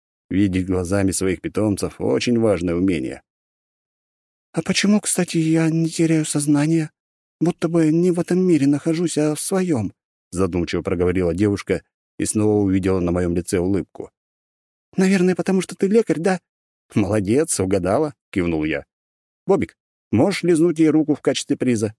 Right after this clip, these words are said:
Один из псов тут же подорвался со своего места, но девушка отдернула руку и приказала ему сесть на место.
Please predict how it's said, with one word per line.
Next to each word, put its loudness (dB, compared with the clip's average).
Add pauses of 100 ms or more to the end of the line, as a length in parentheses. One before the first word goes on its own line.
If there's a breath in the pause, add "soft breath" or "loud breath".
(440)
Один 0
из -4
псов -2
тут 0
же 0
подорвался 0
со -6
своего -2
места, 0
но 0
девушка 0
отдернула 0
руку -2
и -4
приказала -2
ему -2
сесть -4
на 0
место. -2